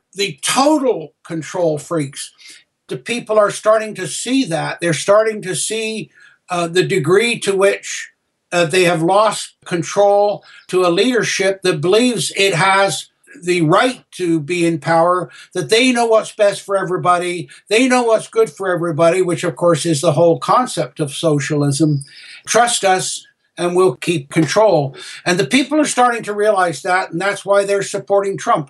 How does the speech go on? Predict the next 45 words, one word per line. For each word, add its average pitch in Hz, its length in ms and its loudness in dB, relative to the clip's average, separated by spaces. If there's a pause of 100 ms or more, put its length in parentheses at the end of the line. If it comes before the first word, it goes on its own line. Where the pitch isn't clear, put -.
(140)
Now, 202 240 2 (420)
not 294 380 2
many 349 280 2
of 247 140 2
them 247 220 -2
can 254 220 -2
express 285 560 -2
that 196 260 -2
to 143 160 -8
you. 113 240 -14
Not 254 240 2
many 269 300 4
of 220 140 0
them 202 200 -2
can 196 300 -2 (280)
e-, 220 220 2
explain, 254 600 0
"Well, 202 160 4
here's 247 280 -2
why 240 220 2
I'm 208 140 2
thinking 247 400 0
what 190 160 2
I'm 185 140 -2
thinking." 156 600 -4 (400)
But 196 180 2
one 214 240 2
of 226 140 2
the 220 160 0
things 214 480 -2
that 196 160 -2
the 208 80 -2
good 208 260 2
Lord 202 380 2
gave 185 260 2
all 196 280 2
of 170 100 -2
us 165 240 -4
was 170 180 -4
a 170 100 -4
huge 202 680 -2
well 180 520 2
of - 200 -6
common 180 480 -2
sense. 151 720 -4